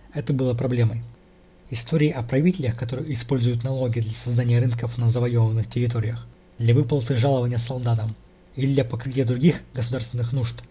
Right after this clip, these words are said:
не сильно вдохновляют. Немецкие идеи о том, что деньги — это воплощение национального духа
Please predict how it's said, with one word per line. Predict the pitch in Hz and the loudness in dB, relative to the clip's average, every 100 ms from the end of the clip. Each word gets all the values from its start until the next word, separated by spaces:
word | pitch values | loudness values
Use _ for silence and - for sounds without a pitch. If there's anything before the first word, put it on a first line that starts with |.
| - - | -20 -6
не | 151 147 | -2 0
сильно | - 143 120 | 2 2 4
вдохновляют. | 117 - 117 117 107 - - - - - - - | 2 2 0 2 0 -4 -12 -20 -20 -20 -20 -6
Немецкие | 131 139 143 - 135 135 | 0 0 0 -4 -2 0
идеи | 123 139 | 2 2
о | 123 | 2
том, | 139 123 | -2 -2
что | - 131 | -2 -2
деньги — | 127 131 113 117 - | 0 0 0 -2 -2
это | 120 127 | -2 -2
воплощение | 117 113 - 131 123 | -2 -2 -2 -2 0
национального | 117 117 127 120 113 113 | 0 0 0 2 2 2
духа | 151 - | -2 -4